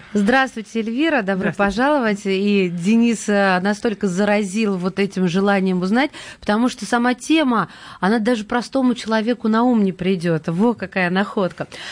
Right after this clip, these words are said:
Speaker 1: Слушайте, ну я старалась подготовиться, и вот, э, какой у меня первый вопрос возник. А, если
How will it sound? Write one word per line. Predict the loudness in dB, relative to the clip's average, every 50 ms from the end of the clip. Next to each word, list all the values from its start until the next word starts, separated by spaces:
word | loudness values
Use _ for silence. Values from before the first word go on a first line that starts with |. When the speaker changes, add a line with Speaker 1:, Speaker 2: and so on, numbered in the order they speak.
| -14 -12 -2
Speaker 1:
Слушайте, | 0 0 0 2 2 4
ну | 4
я | 4 4 2
старалась | 2 0 0 2 2 2 0 -2
подготовиться, | -6 -6 -2 0 0 0 2 0 2 2 0 -2 0 0 0 0 0 -2
и | -4 -2 0 0 0 -2 -2
вот, | -4 -2 -2 -2 -2 -2 -2
э, | 0 2 2 2 2 0 -2 -6 -10
какой | -10 -8 -4 -2 0
у | 2
меня | 2 2 0
первый | 0 0 0 0 0
вопрос | 0 -2 -2 0 -2 -2 -2 -2
возник. | -2 -2 -2 -2 -4 -4 -6 -6 -12 -20 -20 -18 -16 -16 -16 -10 -2
А, | 0 2 2 2 2 0 -2
если | -6 -8 -2 0 0 0 0 -2 -2 -2 -2